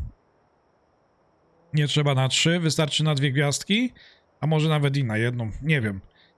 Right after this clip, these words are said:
E, weźmiemy sobie rozpęd z tego miejsca, ciśniemy sobie do fotoradaru. A gdzie się znajduje skarb, to wam zaraz pokażę,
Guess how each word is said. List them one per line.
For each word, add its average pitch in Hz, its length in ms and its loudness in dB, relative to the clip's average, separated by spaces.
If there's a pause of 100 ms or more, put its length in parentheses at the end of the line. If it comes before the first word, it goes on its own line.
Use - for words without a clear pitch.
(200)
E, 160 580 2
weźmiemy 190 380 2
sobie 170 280 2
rozpęd 156 400 0
z - 100 -2
tego 190 240 2
miejsca, 180 640 2 (100)
ciśniemy 175 480 2
sobie 160 380 2
do 156 200 0
fotoradaru. 180 760 2 (1300)
A 151 80 0
gdzie 165 200 2
się 170 140 2
znajduje 147 440 2
skarb, 180 280 0
to 143 120 2
wam 123 220 2
zaraz 139 380 0 (1200)
pokażę, 131 580 0